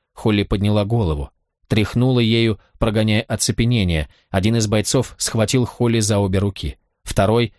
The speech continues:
что-то достал. Наручники. Сковал ей руки за деревом. Бойцы торопливо вернулись к Боркину. Холли сползла вниз по дереву.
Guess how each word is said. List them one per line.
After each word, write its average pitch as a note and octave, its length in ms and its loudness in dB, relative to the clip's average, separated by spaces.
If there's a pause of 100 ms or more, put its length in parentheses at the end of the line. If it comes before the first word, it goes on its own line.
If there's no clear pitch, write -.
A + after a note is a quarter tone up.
(120)
что-то - 340 -2
достал. G#2 500 -2 (420)
Наручники. F2+ 760 0 (400)
Сковал A#2 420 2
ей A2+ 180 2
руки A#2+ 240 0
за A2+ 160 0
деревом. F#2 520 0 (260)
Бойцы G2+ 400 2
торопливо A2+ 500 0
вернулись G#2+ 480 0
к G#2 80 -4
Боркину. G2 560 -2 (400)
Холли A#2+ 380 0
сползла G#2+ 540 0
вниз G#2+ 280 0
по G#2 160 -2
дереву. D#2 440 -2